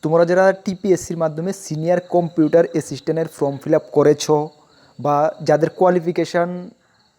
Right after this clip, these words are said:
ম্যাচ করেনি, তোমরা একটু ল-, জন্য তোমরা আবেদন করতে পারোনি, তোমাদের জন্য গুড নিউজ। টিপিএসসির সিনিয়র কম্পিউটার অ্যাসিস্ট্যান্টের কোয়ালিফিকেশানে কিছু কনসিডার দেওয়া হয়েছে।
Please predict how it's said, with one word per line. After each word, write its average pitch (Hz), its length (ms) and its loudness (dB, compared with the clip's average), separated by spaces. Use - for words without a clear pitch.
ম্যাচ 156 320 2
করেনি, 160 480 0
তোমরা 156 440 2
একটু 180 260 -6
ল-, 165 160 -2
জন্য 151 340 0
তোমরা 143 260 2
আবেদন 156 240 2
করতে 160 260 0
পারোনি, 165 340 2
তোমাদের 147 320 -4
জন্য 170 300 -4
গুড 160 160 2
নিউজ। 113 380 -6
টিপিএসসির 208 800 -2
সিনিয়র 170 380 0
কম্পিউটার 170 420 0
অ্যাসিস্ট্যান্টের 160 600 -2
কোয়ালিফিকেশানে 185 840 -2
কিছু - 260 -10
কনসিডার 170 480 0
দেওয়া 135 220 2
হয়েছে। 104 420 -10